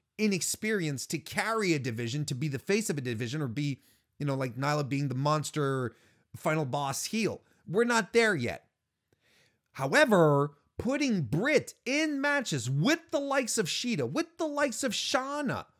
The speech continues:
who they recently signed, getting experienced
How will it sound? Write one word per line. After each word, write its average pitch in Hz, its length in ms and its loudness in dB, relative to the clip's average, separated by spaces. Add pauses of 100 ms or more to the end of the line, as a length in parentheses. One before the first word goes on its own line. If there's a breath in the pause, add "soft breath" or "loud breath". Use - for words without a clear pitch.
who 214 100 0
they 180 140 0
recently 160 560 -2
signed, 92 380 -8 (1800 soft breath)
getting 269 400 0
experienced 262 1200 0